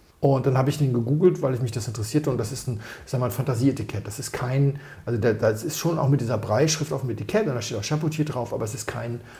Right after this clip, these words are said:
Cotillon, den du so bei ihm auf der Webseite finden würdest oder sowas. Das ist irgendwas Eigenes. Und deswegen wollte ich halt sagen, bei denen kostet das, das ist dann von denen zum Beispiel, mit einer hohen Wahrscheinlichkeit sogar,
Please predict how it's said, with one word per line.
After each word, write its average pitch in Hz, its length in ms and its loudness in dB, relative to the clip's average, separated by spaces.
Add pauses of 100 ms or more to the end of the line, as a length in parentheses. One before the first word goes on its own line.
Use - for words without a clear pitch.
(260)
Cotillon, 131 400 -2
den 127 140 0
du 117 80 0
so 113 300 4
bei 131 140 2
ihm 131 280 6
auf 107 140 0
der 120 120 -2
Webseite 110 360 -2
finden 139 320 -2
würdest 131 220 2
oder 113 120 -4
sowas. 107 240 -2
Das - 180 -10
ist - 140 -12
irgendwas 104 420 -6
Eigenes. 101 440 -12
Und 123 240 -8 (800)
deswegen 147 480 6
wollte 139 400 0
ich 160 60 4
halt 131 100 4
sagen, 135 240 4
bei 135 100 6
denen 147 260 8
kostet 160 360 0
das, - 300 -2 (400)
das 143 180 0
ist 175 160 -2
dann 151 140 4
von 139 200 0
denen 113 500 -2
zum 120 200 -6
Beispiel, 101 480 -6 (140)
mit 139 160 0
einer 113 200 0
hohen 175 300 8
Wahrscheinlichkeit 104 720 -2
sogar, 104 340 -4